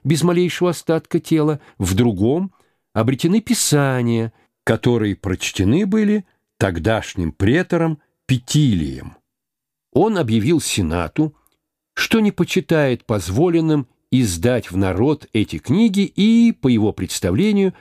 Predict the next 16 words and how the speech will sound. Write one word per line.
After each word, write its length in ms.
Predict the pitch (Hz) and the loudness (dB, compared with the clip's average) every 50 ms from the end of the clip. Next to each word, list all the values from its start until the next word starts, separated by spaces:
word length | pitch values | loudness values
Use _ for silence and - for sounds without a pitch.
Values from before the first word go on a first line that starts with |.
| _ _ _ | _ _ _
они 340 | 90 107 120 104 123 170 160 | 0 0 2 2 2 0 0
были 420 | 95 98 131 135 123 131 123 - _ _ _ | 0 0 2 2 2 0 -2 -4 _ _ _
сожжены 960 | - - - - - 135 120 92 80 78 87 120 120 110 110 107 92 71 67 - _ _ _ _ _ _ _ _ | -8 -6 -2 0 2 2 0 0 -2 0 0 0 2 2 0 0 -2 -4 -6 -12 _ _ _ _ _ _ _ _
в 140 | - - - | -14 -6 -2
Комитии. 840 | - 104 104 104 104 101 85 - - - - 101 92 - - - _ _ _ _ _ _ _ _ _ _ _ _ _ _ _ _ _ _ _ _ _ _ _ _ _ _ _ _ _ _ _ _ _ _ | 0 0 2 2 2 0 0 -2 -8 -12 -14 -14 -14 -16 -18 -20 _ _ _ _ _ _ _ _ _ _ _ _ _ _ _ _ _ _ _ _ _ _ _ _ _ _ _ _ _ _ _ _ _ _
Всех 300 | - - - 107 - - | -4 -2 0 -2 0 -2
правдивых 560 | 104 101 101 85 80 98 117 107 104 - - | -2 -2 -2 0 0 0 0 0 0 -2 -4
и 40 | 92 | -2
добрых 380 | 80 104 107 92 98 - - | -2 -2 -2 -2 -4 -4 -2
людей 280 | 98 95 85 104 127 117 | -2 0 0 0 0 0
хвалят 360 | - - 98 107 107 98 - | 0 -2 -2 -2 -2 -2 -2
обыкновенно 720 | 98 87 87 - 90 95 95 104 104 98 98 98 98 95 - _ _ _ _ _ | -4 -6 -4 -2 -2 0 0 0 0 0 0 0 0 -2 -6 _ _ _ _ _
более 600 | - 76 85 101 104 101 98 101 101 101 95 - _ _ _ _ _ _ _ _ | -4 -2 0 0 2 2 0 0 0 -2 -2 -6 _ _ _ _ _ _ _ _
по 140 | - 107 | -2 -2
смерти. 880 | 98 - - - 117 113 117 117 107 85 71 - _ - - - - _ _ _ _ _ _ _ _ _ _ | -2 -4 -2 0 2 2 2 2 0 -2 -6 -10 _ -20 -20 -20 -20 _ _ _ _ _ _ _ _ _ _
Зависть 800 | - 78 85 120 147 147 127 107 82 76 71 - - - - - | -4 0 2 2 2 2 0 -2 -4 -8 -12 -14 -16 -16 -18 -20